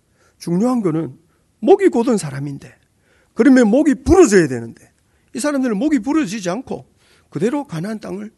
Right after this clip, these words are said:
향해서 들어가요. 그런데 목이 곧은 백성인데 어떻게 가나안 땅에 들어가서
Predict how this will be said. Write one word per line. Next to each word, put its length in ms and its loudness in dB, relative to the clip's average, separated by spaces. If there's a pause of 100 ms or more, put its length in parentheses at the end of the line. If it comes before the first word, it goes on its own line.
(140)
향해서 360 -10
들어가요. 560 -10 (960)
그런데 500 0
목이 340 4
곧은 300 0
백성인데 560 -6 (240)
어떻게 420 -2
가나안 380 -2
땅에 200 -8
들어가서 580 -8